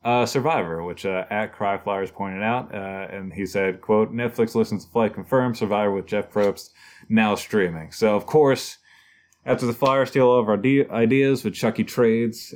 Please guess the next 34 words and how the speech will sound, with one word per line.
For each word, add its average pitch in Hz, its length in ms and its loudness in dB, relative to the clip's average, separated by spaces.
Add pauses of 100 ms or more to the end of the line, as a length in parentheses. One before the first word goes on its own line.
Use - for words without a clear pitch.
and, 95 160 -6
uh, 95 100 -4
the 92 120 -6
assembly 104 420 0
room, 107 420 -2 (260)
now 104 240 -2
Netflix 101 520 -4
is 95 120 -6
listening 95 320 -4
to 95 140 -4
us 92 160 -8
again 95 440 -4 (500)
on 92 140 -6
the 90 60 -6
Survivor 101 460 -2
front. 107 360 0 (100)
And 107 200 -2
I, 107 300 -2
I 101 80 -12
mean, 117 220 -6
God 139 320 -6
damn, - 200 0
we - 100 2
just 190 180 -2
need 196 140 0
a - 80 2
little 123 340 4
bit 110 120 4
of 98 100 2
money. 85 320 -6
Not 160 180 2
a 277 80 4
lot, 214 380 0
just - 400 -2